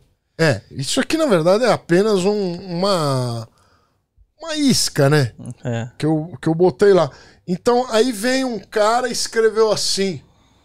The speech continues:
Speaker 1: "Ah, seu", me xingou de alguma coisa. É,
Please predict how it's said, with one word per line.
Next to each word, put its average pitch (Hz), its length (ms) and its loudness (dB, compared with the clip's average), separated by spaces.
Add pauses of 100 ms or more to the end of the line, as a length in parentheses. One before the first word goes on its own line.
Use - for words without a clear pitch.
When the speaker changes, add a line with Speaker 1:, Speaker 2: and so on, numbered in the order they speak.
(300)
Speaker 1:
"Ah, 196 680 2
seu", 139 1080 2
me 143 120 -8
xingou 175 460 2
de 180 60 6
alguma 156 260 2
coisa. 190 640 2 (920)
É, 139 960 2